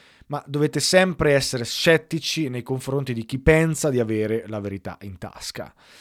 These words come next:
E siate ancora più scettici se queste persone sono molto loquaci sui social.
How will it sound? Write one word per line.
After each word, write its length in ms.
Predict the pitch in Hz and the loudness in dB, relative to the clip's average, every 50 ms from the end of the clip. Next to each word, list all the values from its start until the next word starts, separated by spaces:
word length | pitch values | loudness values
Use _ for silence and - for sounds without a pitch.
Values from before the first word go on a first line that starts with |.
| - - - _ | -20 -20 -20 _
E 80 | _ - | _ 2
siate 200 | - 220 220 208 | 2 4 6 6
ancora 300 | 180 175 - 214 214 190 | 4 6 6 8 6 8
più 140 | - 180 165 | 6 2 0
scettici 580 | - - 190 196 196 - - 202 196 - 196 | 4 6 6 6 4 2 -2 -8 -6 -6 -6
se 140 | 160 - 139 | -6 -6 -4
queste 240 | 135 147 139 - 147 | -4 -4 -4 -4 -4
persone 480 | - 160 156 147 - - 147 147 147 | -4 -4 -4 -2 -2 -2 -2 -2 -2
sono 240 | 135 - 131 123 123 | -4 -6 -6 -4 -4
molto 480 | 131 139 165 185 196 196 190 - - 175 | -4 0 4 6 6 6 6 4 4 2
loquaci 760 | 175 175 175 - 110 101 95 95 - - - 117 117 113 113 _ _ _ _ _ _ | 2 2 2 -2 -4 -4 -4 -6 -8 -6 -6 -6 -6 -6 -10 _ _ _ _ _ _
sui 240 | _ - - 107 98 | _ -10 -10 -8 -8
social. 520 | - - - - - 92 - - - - | -6 -8 -10 -12 -14 -14 -12 -12 -12 -14